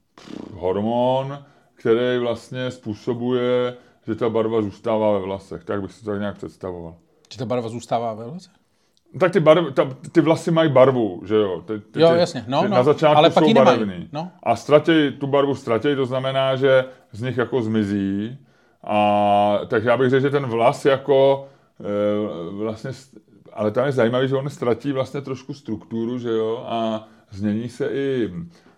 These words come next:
Speaker 1: Většinou se změní i jako
Speaker 2: Je vnější,
Speaker 1: textura
Speaker 2: je, no.
Speaker 1: toho vlasu, no.
Speaker 2: No,
Speaker 1: Buď
Speaker 2: ale
Speaker 1: to
Speaker 2: to s-, to
Speaker 1: zjemní-
Speaker 2: s tím ne-, to je zajímavý, že to s tím souvisí jenom vzdáleně.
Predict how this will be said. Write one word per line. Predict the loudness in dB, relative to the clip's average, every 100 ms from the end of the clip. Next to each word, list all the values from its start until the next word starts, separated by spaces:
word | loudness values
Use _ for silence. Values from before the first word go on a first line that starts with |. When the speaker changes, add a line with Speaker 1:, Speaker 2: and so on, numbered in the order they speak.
| -12
Speaker 1:
Většinou | -4 -4 -4 -6
se | -6 -8
změní | -8 -8
i | -4 -2
jako | -2 -2 0 2 2 0 -2 -2
Speaker 2:
Je | -4
vnější, | -2 -2 -4 -4 0
Speaker 1:
textura | 0 0 2
Speaker 2:
je, | 4
no. |
Speaker 1:
toho | 4 2
vlasu, | 2 -2 -8
no. | -8 -4
Speaker 2:
No, | 0 2
Speaker 1:
Buď |
Speaker 2:
ale | 4
Speaker 1:
to | 4
Speaker 2:
to | 4
s-, |
to | 4
Speaker 1:
zjemní- | 2
Speaker 2:
s | 2
tím | 0 -2
ne-, | 0 -2 -4
to | -2 0
je | 2 0
zajímavý, | 0 -2 -4 -4
že | -6
to | -8
s | -8
tím | -8
souvisí | -6 -8 -8 -8
jenom | -8
vzdáleně. | -6 -4 -2 -4 -10